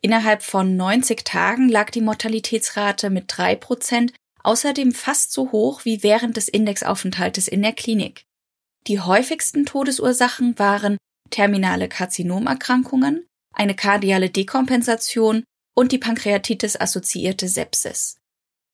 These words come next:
Von einer kardialen Dekompensation waren dabei insbesondere PatientInnen mit schon vorbestehenden Herzerkrankungen betroffen.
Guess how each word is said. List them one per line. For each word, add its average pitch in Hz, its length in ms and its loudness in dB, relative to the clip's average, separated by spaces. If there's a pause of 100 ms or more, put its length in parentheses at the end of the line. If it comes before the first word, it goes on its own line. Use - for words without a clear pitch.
(120)
Von 214 140 0
einer 208 260 2
kardialen 202 680 0
Dekompensation 196 880 0
waren 196 240 0
dabei 233 460 2
insbesondere 240 760 2
PatientInnen 196 840 -2
mit 214 140 0
schon 240 140 0
vorbestehenden 180 760 0
Herzerkrankungen 185 920 -4
betroffen. - 640 -8